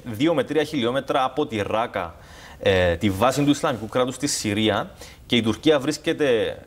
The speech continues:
εκατό περίπου χιλιόμετρα μακριά, ε, τότε, ε, θα ήταν δύσκολο να, να κατανοήσει κανείς για ποιο λόγο οι, οι Ηνωμένες Πολιτείες να πούν στους Κούρδους να φύγετε και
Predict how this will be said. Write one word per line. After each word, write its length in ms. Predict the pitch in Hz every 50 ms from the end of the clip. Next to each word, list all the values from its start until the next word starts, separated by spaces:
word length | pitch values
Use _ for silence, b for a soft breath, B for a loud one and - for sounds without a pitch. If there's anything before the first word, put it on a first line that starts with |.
| - - - - - - -
εκατό 340 | - - - 104 101 131 139
περίπου 320 | 147 143 127 120 110 110
χιλιόμετρα 480 | 104 - 104 95 98 90 90 87 - 90
μακριά, 460 | 90 90 87 - - - 92 101 131 B B B B B B B B -
ε, 80 | - - - - -
τότε, 480 | - 120 123 123 165 170 165 156 139 120 107 101 92 - - - - - - - -
ε, 160 | - 98 90
θα 220 | - - - 107 107
ήταν 300 | 117 - 147 156 151 123
δύσκολο 400 | 147 160 - - 170 175 175 175
να, 340 | 170 170 165 160 147 - - 120 113 110 107 -
να 520 | - 113 107 101 98 98 95 90 90 90 - -
κατανοήσει 680 | - 110 110 - 113 110 107 101 113 147 156 - 185
κανείς 380 | 139 - 104 101 104 135 175 175
για 120 | 175 135 -
ποιο 180 | - - 147
λόγο 520 | 143 143 147 151 139 135 123 107 92 - - - -
οι, 300 | - 110 104 98 95 95
οι 100 | 92 -
Ηνωμένες 640 | - 113 104 101 101 98 95 95 95 117 143 147 143
Πολιτείες 680 | - 160 147 117 98 90 107 110 127 151 196 - - -
να 140 | - 117 107
πούν 120 | 104 139
στους 200 | 147 - 143 123
Κούρδους 600 | - - 143 139 131 131 127 113 - - - - - - - - - - -
να 140 | 113 107 95
φύγετε 600 | - 139 151 147 120 101 85 - 104 123 180 B B B B B B B -
και 260 | - 127 120 120 -